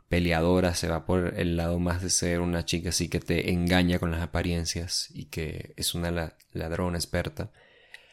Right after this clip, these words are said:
No es tan sassy <laughs> como en Hathaway, por ejemplo, eh, o tan bromista como Michelle Pfeiffer, pero es agresiva, como una Michelle Pfeiffer, por ejemplo.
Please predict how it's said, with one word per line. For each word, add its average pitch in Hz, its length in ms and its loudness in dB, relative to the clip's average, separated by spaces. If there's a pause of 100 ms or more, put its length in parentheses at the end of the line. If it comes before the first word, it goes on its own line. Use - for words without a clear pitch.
(100)
No 117 320 6
es 120 300 0
tan 87 880 4 (220)
sassy 135 720 4 (200)
<laughs> - 420 2
como 90 340 2
en 87 180 2
Hathaway, 95 580 2 (440)
por 87 160 2
ejemplo, 90 480 0 (840)
eh, 78 420 -2
o 87 160 -2
tan 82 340 -2
bromista 87 680 0 (500)
como 85 240 0
Michelle 82 320 0
Pfeiffer, 107 460 2 (100)
pero 76 140 2
es 73 100 -2
agresiva, 80 800 4
como 67 160 -4
una 71 180 -4
Michelle 73 320 -4
Pfeiffer, - 480 -4
por 76 140 -6
ejemplo. 73 440 -6